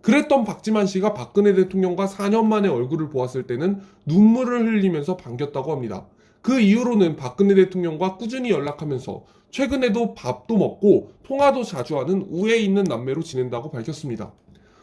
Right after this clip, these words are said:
또한 박지만 회장은 아내 서양희 변호사와 무려 네 명의 아들을 낳았는데 과연 애국자라 부를 만합니다. 요즘 출산율이 영점칠팔 프로인데 한 명도 잘 낳지 않는데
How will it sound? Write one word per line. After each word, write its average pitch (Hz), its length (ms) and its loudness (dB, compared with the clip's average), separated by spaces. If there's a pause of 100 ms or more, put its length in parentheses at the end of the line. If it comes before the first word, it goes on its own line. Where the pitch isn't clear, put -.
(140)
또한 277 300 2
박지만 247 440 -8
회장은 180 360 -4
아내 165 380 0
서양희 240 400 0
변호사와 151 520 -2
무려 160 280 2
네 127 200 0
명의 202 300 2
아들을 160 320 -2
낳았는데 113 640 -4 (280)
과연 185 360 4
애국자라 190 580 0
부를 160 260 -6
만합니다. 160 600 -6 (400)
요즘 214 400 4
출산율이 247 560 -2
영점칠팔 214 800 -2
프로인데 131 540 -2 (300)
한 269 280 -4
명도 285 320 0
잘 190 180 -2
낳지 143 300 -4
않는데 123 500 -4